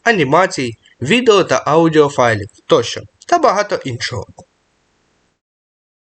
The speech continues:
H T M L-код веб-сторінки опрацьовується браузером. Браузер відображає текст і вміст установлених нетекстових об'єктів, їх форматування відповідно до визначеної структури.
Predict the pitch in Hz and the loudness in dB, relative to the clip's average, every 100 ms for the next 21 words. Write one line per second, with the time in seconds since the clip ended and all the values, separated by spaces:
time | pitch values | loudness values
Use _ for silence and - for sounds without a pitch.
0 | _ _ - - - - - - 143 - | _ _ -20 -20 -18 -18 -18 -4 -2 2
1 | 190 208 220 - 311 294 208 - 151 143 | 0 0 -2 0 0 2 0 -2 -2 -2
2 | 117 - - 120 139 139 214 262 269 247 | -4 -8 -6 -2 -2 0 2 2 0 0
3 | 208 202 156 123 107 90 - _ - - | 0 2 2 0 -6 -12 -18 _ -20 -20
4 | - - 139 240 320 269 202 170 143 113 | -16 -2 2 2 0 -2 0 0 0 2
5 | 185 202 160 131 - - 123 123 202 233 | 0 2 0 -2 -4 -10 -4 0 0 -2
6 | 202 127 127 185 202 185 - _ _ _ | -2 0 2 4 4 0 -4 _ _ _
7 | _ _ _ - 151 131 110 170 - 185 | _ _ _ -4 0 2 2 -2 0 0
8 | 175 170 139 117 110 - 101 - - - | 0 0 0 -2 -2 -10 -16 -20 -20 -4
9 | 165 233 - 151 127 131 165 247 226 170 | -2 0 0 0 -2 -2 0 2 0 -2
10 | - 127 196 208 156 127 143 160 - 143 | -4 -2 0 0 0 0 2 0 0 0
11 | 135 - 131 - 120 | -2 -4 -8 -2 -2